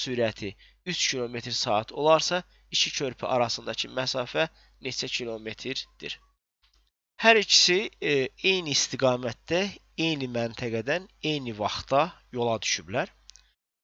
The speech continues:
Axın ilə hərəkət elədiklərinə görə, yəni,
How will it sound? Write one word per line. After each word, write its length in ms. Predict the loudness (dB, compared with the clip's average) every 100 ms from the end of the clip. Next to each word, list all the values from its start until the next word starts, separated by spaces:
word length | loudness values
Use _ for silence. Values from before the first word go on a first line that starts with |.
| _ _ _ _ _ _ _ _ _
Axın 300 | 8 8 2
ilə 160 | 6 6
hərəkət 460 | 6 6 2 -2 -6 0
elədiklərinə 720 | 2 2 2 4 4 2 -2 -4
görə, 240 | -6 -6
yəni, 380 | -6 -6 -4 -6